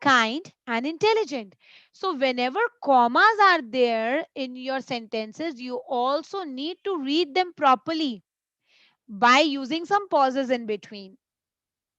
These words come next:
So this is about comma. Let's move forward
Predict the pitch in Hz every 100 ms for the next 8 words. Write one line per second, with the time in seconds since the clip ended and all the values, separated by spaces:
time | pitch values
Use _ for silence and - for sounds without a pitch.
0 | _ _ - _ _ _ _ - 233 202
1 | 262 392 359 277 240 226 220 - 226 214
2 | 208 214 370 427 _ _ - 269 311 285
3 | 339 330 320 311 294 311 320 320